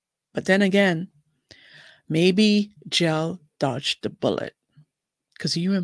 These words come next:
could you imagine if he had married this woman and then he was diagnosed with cancer, what would have happened?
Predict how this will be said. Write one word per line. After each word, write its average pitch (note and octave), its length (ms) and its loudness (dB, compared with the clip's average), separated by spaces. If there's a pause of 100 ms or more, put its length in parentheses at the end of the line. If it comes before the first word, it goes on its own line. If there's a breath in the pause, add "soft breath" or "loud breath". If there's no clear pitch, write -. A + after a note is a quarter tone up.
could E3+ 140 -6
you G3 200 4
imagine D3+ 680 -2 (1000)
if - 180 -4
he G#3+ 600 0 (360)
had E3 240 -6
married F3 380 2
this A#3+ 200 -6
woman - 280 -8 (1200)
and D#3 140 -4
then E3 120 -2
he E3+ 80 -2
was D#3+ 200 -2
diagnosed E3+ 600 0
with - 80 -6
cancer, D3+ 580 -2 (1300)
what - 180 -6
would D3+ 100 -2
have D3 120 -6
happened? - 400 -12